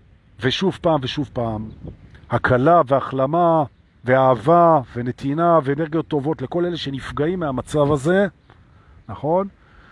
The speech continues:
נברא בתוכנו סוכת שלום לכל עימותי העולם באשר הם, נכון? נכון. לא ניכנע לתדר של השנאה והפחד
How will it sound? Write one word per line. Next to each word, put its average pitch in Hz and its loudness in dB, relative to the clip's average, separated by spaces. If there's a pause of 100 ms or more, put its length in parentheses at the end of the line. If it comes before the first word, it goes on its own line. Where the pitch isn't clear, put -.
(1000)
נברא 147 4
בתוכנו 185 -2
סוכת - -8
שלום 165 -2
לכל 139 0
עימותי 156 -2
העולם 151 4
באשר 131 -4
הם, 165 0 (760)
נכון? 131 -6 (1700)
נכון. 107 -4 (320)
לא 165 4
ניכנע 156 2 (800)
לתדר 147 2
של 127 -4
השנאה 135 -2
והפחד 143 0